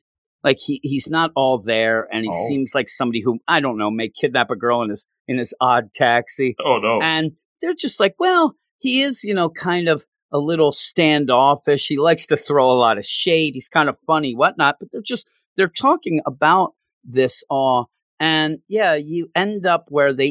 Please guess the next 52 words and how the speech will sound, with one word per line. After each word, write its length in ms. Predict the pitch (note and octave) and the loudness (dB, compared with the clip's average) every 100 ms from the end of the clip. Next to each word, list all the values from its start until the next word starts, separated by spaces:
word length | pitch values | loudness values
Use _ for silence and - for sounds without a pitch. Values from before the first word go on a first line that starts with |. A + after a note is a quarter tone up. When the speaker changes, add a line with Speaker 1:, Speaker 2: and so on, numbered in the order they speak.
| E3+ | -2
Speaker 1:
even 300 | F3 A3+ G3 | -4 -2 0
bring 280 | C#3 D3 | 0 2
up 200 | A#2+ A#2 _ | 2 0 _
this 200 | D3 - | -6 -2
bad 420 | - B3 D#4+ E3+ | 0 2 2 0
guy, 260 | A#2+ G2 G2+ | 0 0 -2
Dobu, 800 | G#2 C#3 C3+ E3+ F4+ C3 G#2+ B2+ _ _ _ _ | 2 4 4 0 0 2 0 -6 _ _ _ _
and 140 | D3 D3+ | -2 0
like, 160 | D3+ | 0
"Hey, 240 | G#3 A#3 A3 | 0 2 2
what's 220 | G3+ - | 2 -4
going 200 | G#3 F#3+ | -2 -2
on 100 | F3+ | -2
with 120 | D3+ | 0
that?" 220 | A3 A#3+ | 2 2
Like 140 | B2+ - | 0 0
that. 220 | F#3 G3 | 0 0
So 240 | - F3+ - | 0 0 2
everybody 480 | A#3 B3+ F#4 F4+ D4+ | 0 2 0 2 2
knows 480 | E3+ E3 D4 C#4+ | 4 4 4 2
everybody. 540 | C3 G#2 G#2+ - G#1+ - | 0 -2 -6 -8 -8 -6
It's, 180 | C2 - | -8 -2
Speaker 2:
Yeah. 140 | G3+ | 2
Speaker 1:
it's 140 | F#3+ - | 2 0
this 220 | E3+ - | -6 -6
l-, 120 | G#3 - | -6 0
Speaker 2:
It's, 140 | F#3 | 0
it's, 60 | F3+ | 2
Speaker 1:
connection. 520 | E3+ G#3+ D#4 - A3+ | 2 4 2 2 2
Speaker 2:
it 40 | |
has 200 | B3 C#4+ | 2 2
that 220 | D4 C4+ - | 2 0 -2
small 680 | - D3+ D#3+ F3+ G3 G3 F#3 | -10 -2 2 4 2 0 -2
town 400 | E3 E3 F3 E3 | 0 2 2 -2
feel, 420 | - G3 F3+ - | -6 -4 -2 -2
Speaker 1:
It 140 | E3 - | -4 0
does. 80 | C4 C4 - | 4 4 4
Speaker 2:
especially 220 | - F3 | -2 -2
here 240 | F3+ D#3 | 0 2
in 80 | G2 | 0
this. 180 | A2+ G2 | -2 -2
Speaker 1:
But 160 | D#3+ D#3+ | 0 2
in 180 | E3+ G#3 | 4 2
the 80 | |
big 260 | E3 A3+ G#3 | 2 0 0
city, 440 | - - D#4 B3 F#3 | -6 -4 -4 -4 -2
maybe 200 | E3+ A#3+ | -2 -2
that's 240 | C4+ C4 | -4 0
Speaker 2:
In 120 | G#3 A3+ | 0 2
Speaker 1:
the 80 | |
Speaker 2:
the 60 | |
big 80 | A#3 | 0